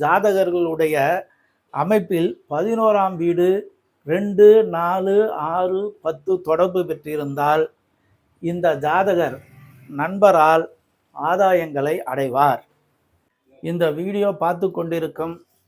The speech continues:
அன்பர்கள் லைக் பண்ணுங்க, கமெண்ட் பண்ணுங்க, ஷேர் பண்ணுங்க. கண்டிப்பாக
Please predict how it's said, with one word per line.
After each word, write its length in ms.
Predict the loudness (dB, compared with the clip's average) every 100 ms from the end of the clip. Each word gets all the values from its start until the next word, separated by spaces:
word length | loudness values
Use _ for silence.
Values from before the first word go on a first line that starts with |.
| _
அன்பர்கள் 580 | -10 -2 0 2 0 -2 -8 _ _ _ _ _
லைக் 260 | -4 -4 -2
பண்ணுங்க, 300 | -4 -2 0 0 -2
கமெண்ட் 320 | -6 -6 -4
பண்ணுங்க, 300 | -6 -2 -2 -2
ஷேர் 280 | -2 -2 -2
பண்ணுங்க. 300 | -6 -6 -4 -2 -4 _ _ _ _ _ -12
கண்டிப்பாக 640 | -8 -6 -6 -2 -2 -2